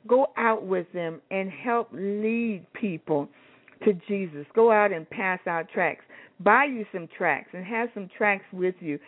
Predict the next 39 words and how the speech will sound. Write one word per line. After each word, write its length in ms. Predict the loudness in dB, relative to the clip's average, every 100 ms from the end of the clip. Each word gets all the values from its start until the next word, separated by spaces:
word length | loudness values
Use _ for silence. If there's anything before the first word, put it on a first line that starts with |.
| -20 -2
and 240 | 2 2 0
pass 300 | 0 0 0
them 160 | 0 4
out 220 | 4 2
and 160 | -2
give 200 | 0 0
them 140 | -2 -8
to 80 | -8
people. 280 | -10 -8
Maybe 360 | -4 0 0 0
you 400 | -4 -4 -4 -4 -4
can't, 400 | -2 0 -2 -4 -14 -20 -20 -20 _ 2
um, 160 | 4 4 _ -10 -8 -10 _ _ _ _ _ _ _ _ _ _ _ -18 -18 -18 -8 2
talk 200 | 2 4
like 260 | 0 0
you 140 | -6 -6
want 260 | -4 -4 -6
to. 100 | -6
Maybe 420 | 0 0 0 -6 -12 -20 -6
you 100 | 0
don't 180 | 2 4
always 300 | 4 4 2
have 240 | 0 0 0
the 80 | -2
words, 360 | 2 2 2 -2
but 120 | -6
you 100 | -6
can 120 | -8
hand 260 | -6 -8 -8
somebody 400 | -6 -2 0 0
a 80 | -2
tract 420 | 0 2 2 2
on 140 | -4 -2
salvation 760 | 2 4 4 4 2 -2 -4 -4 -8 -18 -6 2
that 200 | 4 4
will 160 | -4 -4 0
tell 240 | 4 4
them 300 | 0 -6 -6
how 540 | -10 -4 0 0 -2